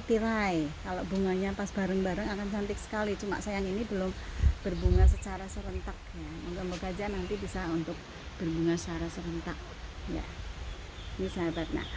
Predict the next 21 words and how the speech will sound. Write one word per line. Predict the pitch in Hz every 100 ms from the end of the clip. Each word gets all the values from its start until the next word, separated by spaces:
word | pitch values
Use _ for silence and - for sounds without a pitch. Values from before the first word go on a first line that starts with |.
| - - -
mungkin | - 247 320
ada | 302 262
lagi, | 233 208 190 196 262 - - - - -
ada | 226 220
lagi | 220 208 262
yang | 254
bisa | 220 196 208
menginspirasi | 190 196 - 196 190 185 196
teman-teman | 196 190 190 196 214 240
ya. | 208 202 - - - - - - - - - - - - - - - - - - - - - - - - - - - - - - - - -
Ini | - 185 202 196
juga | 175 175 -
pagar | 202 185 190 202 247
saya | 247 208 190 180
tempelin | 185 185 185 196 254 285
ya. | 269 247 320 - - - - - - 330
Ya. | - - - - -
Nah. | - 170 - - - - - - - - - - - - - - - -
Kita | 254 302
lihat | 294 277 285
sahabat, | 269 220 220